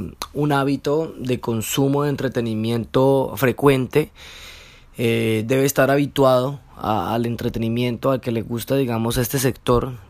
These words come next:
ir a cine, ir a los conciertos, ir a las discotecas, porque asimismo es, se, se mueve y se incrementa el dinamismo en el sector, haciendo mucho más fácil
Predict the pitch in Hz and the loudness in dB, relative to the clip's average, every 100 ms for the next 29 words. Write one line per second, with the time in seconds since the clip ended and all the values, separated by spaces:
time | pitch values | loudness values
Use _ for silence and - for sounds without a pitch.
0 | - 117 113 113 131 120 117 117 120 117 | -8 -2 -2 -2 -2 -2 -2 -2 -2 -4
1 | - 107 - 120 110 117 110 117 113 113 | -6 -8 -4 -2 -2 -2 -4 -2 0 0
2 | 110 - 110 120 107 - - - - - | -4 -4 -4 -2 -4 -6 -10 -16 -18 -16
3 | - - 147 147 160 156 151 143 - 151 | -18 -2 0 2 4 2 4 0 0 2
4 | 165 165 156 156 165 - 135 117 - - | 4 4 4 4 2 2 0 0 -2 0
5 | 131 120 117 110 143 131 147 151 160 165 | 0 0 0 0 0 2 2 4 2 0
6 | 156 135 123 120 113 139 143 143 120 123 | 0 0 0 0 2 2 2 0 0 0
7 | 127 120 131 127 117 - 110 - - 180 | 0 0 -2 0 -2 -2 -4 -2 6 6
8 | 123 - - - - - - 110 117 110 | 6 -2 -20 -20 -20 -10 -4 -2 0 0
9 | 135 143 127 139 135 131 - 123 123 123 | 0 0 0 0 0 0 2 2 2 -4